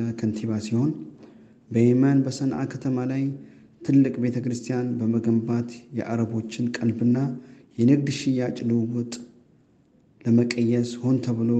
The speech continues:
የታቀደበት ዓላማ ከመሆኑም ጋር፣ በግዴታ ሰዎችን መካ ሄደው ሐጅንም እንዳያደርጉ ነበር የታሪ-፣ የታሪኩ አጀማመር።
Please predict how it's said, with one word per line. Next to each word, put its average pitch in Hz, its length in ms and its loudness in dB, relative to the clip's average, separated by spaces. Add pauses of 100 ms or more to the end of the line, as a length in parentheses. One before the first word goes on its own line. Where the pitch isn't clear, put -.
(120)
የታቀደበት 113 960 -4
ዓላማ 113 300 -2 (100)
ከመሆኑም 131 480 4
ጋር፣ 151 200 -2 (1120)
በግዴታ 156 480 4 (140)
ሰዎችን 151 540 0 (300)
መካ 127 280 -2
ሄደው 139 340 2 (500)
ሐጅንም 131 580 2
እንዳያደርጉ 117 640 0 (360)
ነበር 120 360 0
የታሪ-፣ 117 440 -2 (100)
የታሪኩ 120 480 2 (280)
አጀማመር። 107 600 -2